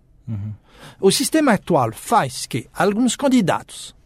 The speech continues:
Speaker 2: no, do mesmo estado não s-, não têm uma vaga na, na Câmara, apesar do fato que eles receberam mais votos que o outro.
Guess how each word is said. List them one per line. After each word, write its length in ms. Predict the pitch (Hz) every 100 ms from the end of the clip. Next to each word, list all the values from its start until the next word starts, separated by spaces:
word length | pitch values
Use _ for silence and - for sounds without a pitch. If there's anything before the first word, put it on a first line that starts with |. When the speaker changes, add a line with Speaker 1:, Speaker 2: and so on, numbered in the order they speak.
| -
Speaker 2:
no, 220 | 123 127
do 160 | 110 120
mesmo 560 | 127 208 359 - 269
estado 460 | 226 - 113 - - _ _ _ _ _ _ - - _ _ _ _ _ _ _ _ -
não 360 | 135 180 339 311
s-, 220 | - 180
não 260 | 180 247 247
têm 200 | 214 185
uma 280 | 143 113 104
vaga 460 | 127 185 147 120
na, 240 | 113 107 113 -
na 220 | 117 110
Câmara, 580 | - 247 370 311 135 117 - _ _
apesar 480 | 185 202 320 277 254
do 100 | 202
fato 320 | - - -
que 80 | -
eles 220 | 233 196
receberam 680 | - 190 - 180 147 247 285
mais 280 | 214 208 151
votos 400 | 160 247 302 -
que 120 | 339
o 60 | 339
outro. 360 | 160 139 -